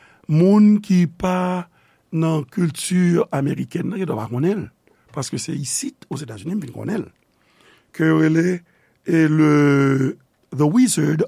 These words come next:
of Oz. Le Magicien d'Oz. Li te ekri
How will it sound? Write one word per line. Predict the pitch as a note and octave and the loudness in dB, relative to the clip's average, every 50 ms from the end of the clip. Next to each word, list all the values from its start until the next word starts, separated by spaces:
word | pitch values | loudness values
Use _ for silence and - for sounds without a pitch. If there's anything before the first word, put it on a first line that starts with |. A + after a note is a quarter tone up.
| - | -2
of | - D3+ B2+ - - - | -2 -2 -2 -2 -4 -2
Oz. | F3+ F3+ C3+ F#2 F#2 F2+ E2+ D#2 C#2 C2 - - - _ _ _ _ _ _ _ _ _ - _ _ _ - | -2 -2 -2 -4 -6 -10 -12 -12 -12 -12 -14 -16 -16 _ _ _ _ _ _ _ _ _ -20 _ _ _ -16
Le | - D#3+ E3+ E3 | -10 -2 0 2
Magicien | D3+ D#3 D#3 D3+ B2 C3 E3 C3 - - - F#3+ F3+ G3 G3+ _ _ _ _ _ _ _ - | 2 4 2 2 2 0 -2 -2 -2 -2 0 0 0 0 -2 _ _ _ _ _ _ _ -12
d'Oz. | D3 C3 C3 B2+ - A2 - F#2+ F2+ - - - - - - _ _ _ _ _ _ _ _ _ _ _ _ _ _ - _ _ - - - - _ - | -6 -4 -4 -4 -4 -8 -12 -16 -16 -18 -16 -16 -16 -16 -18 _ _ _ _ _ _ _ _ _ _ _ _ _ _ -20 _ _ -20 -20 -20 -20 _ -6
Li | E3+ F3 - | -6 -4 0
te | G#3 G3+ G3 | 4 4 4
ekri | F3+ - - G#3 G#3+ | 4 2 2 0 0